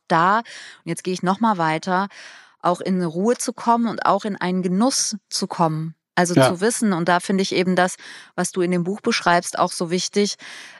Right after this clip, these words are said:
Speaker 1: dass wir eben, deswegen, mich stresst das, wenn ich so einen Titel höre, weil ich irgendwie denke, das ist dann so ein Rahmen, der mir dann schon sozusagen wieder ein Verhältnis gibt, also ein Moment innerhalb dieser viertausend Wochen,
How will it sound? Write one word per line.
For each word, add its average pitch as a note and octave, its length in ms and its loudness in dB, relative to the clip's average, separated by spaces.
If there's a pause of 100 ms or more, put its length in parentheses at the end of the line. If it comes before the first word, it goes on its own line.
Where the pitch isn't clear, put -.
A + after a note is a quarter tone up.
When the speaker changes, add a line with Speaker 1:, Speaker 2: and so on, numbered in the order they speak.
Speaker 1:
dass F3+ 220 2
wir F3+ 120 4
eben, F3 400 2 (800)
deswegen, F#3 420 4
mich G3 220 0
stresst - 400 0
das, - 180 0
wenn F3+ 100 4
ich F3+ 120 -2
so F3 80 0
einen E3+ 100 2
Titel A#3 360 0
höre, F#3+ 420 2
weil E3 140 2
ich - 120 -8
irgendwie F3 260 -2
denke, F3 300 0
das E3 160 -2
ist - 140 -6
dann F3 240 2
so E3 120 0
ein E3 120 2
Rahmen, G3+ 640 2 (500)
der F3+ 160 4
mir F#3 540 2
dann F#3+ 240 2
schon F#3 480 2 (100)
sozusagen F3+ 580 0
wieder G3 160 2
ein F3 120 0
Verhältnis G3 680 0
gibt, - 460 0
also E3 180 4
ein D#3+ 220 2
Moment F3 480 2
innerhalb F#3 540 2
dieser E3+ 420 2 (120)
viertausend E3+ 480 0
Wochen, C3+ 360 -2